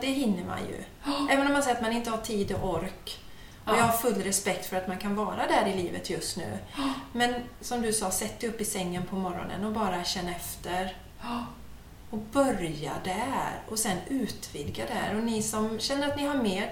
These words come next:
Speaker 1: tid, sätt er ner och skriv ner.
Speaker 2: Ja.
Speaker 1: Hur vill ni, vad vill ni förändra? Vilka förändringar vill ni göra?
Speaker 2: Mm. Mm. Och göra en positiv målbild, det är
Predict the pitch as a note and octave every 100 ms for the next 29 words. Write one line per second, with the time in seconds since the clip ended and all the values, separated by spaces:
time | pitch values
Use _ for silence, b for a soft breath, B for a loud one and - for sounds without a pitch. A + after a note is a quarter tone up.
0 | - G#3 G3+ B3 - E4+ D#4+ A3 A3+ -
1 | A3+ G#3+ G3 C4+ C4+ F3 - - B3+ B3+
2 | - C4 - C#4 C4+ A#3 A3 A#3 G3+ F3+
3 | F3 F#3 - - - - D#4+ D#4+ C#4+ -
4 | C#4 - D#3 E3 G3+ C4+ - - - G#3+
5 | F3+ F3+ F#3 F#3+ G3 G3 G3 G3 A#3+ G#3+
6 | A3 A#3+ A#3+ - - G3+ F#3+ G3 - -
7 | - - - - - A#3+ B3 A#3+ F#3+ F#3
8 | F#3+ C#4+ - - A#3+ C#4+ G3+ G3+ F3+ E3
9 | E3